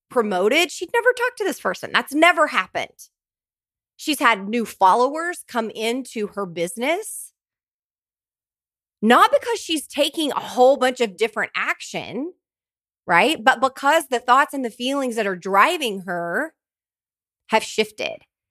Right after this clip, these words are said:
and people are responding to her in a much different way.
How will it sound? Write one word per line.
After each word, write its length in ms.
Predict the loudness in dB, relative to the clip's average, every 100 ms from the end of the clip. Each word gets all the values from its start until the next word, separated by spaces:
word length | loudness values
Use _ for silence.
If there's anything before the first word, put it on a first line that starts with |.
| _ _ _ _ _
and 300 | 2 4 2 -2 -6
people 420 | -4 2 2 4
are 180 | 4 2
responding 760 | -2 -8 -2 0 2 0 -2 -6
to 280 | -6 -6 -6 -2
her 520 | 2 4 4 2 -2 -2
in 120 | -2
a 60 | 0
much 380 | 0 -2 -4
different 380 | -8 -6 -6 -6
way. 400 | -4 -2 -2 -6